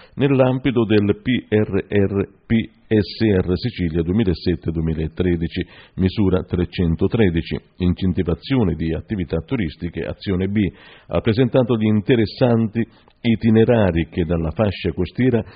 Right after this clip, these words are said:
si muovono verso le campagne e i borghi barocchi, con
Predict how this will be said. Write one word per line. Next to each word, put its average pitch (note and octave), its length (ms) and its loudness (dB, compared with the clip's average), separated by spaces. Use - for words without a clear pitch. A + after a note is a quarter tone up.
si - 240 0
muovono C3 540 2
verso A2 380 0
le G2 100 0
campagne D#2+ 680 -2
e G2 120 -4
i G#2 140 0
borghi F2 440 -2
barocchi, F#2+ 680 0
con F#2+ 220 2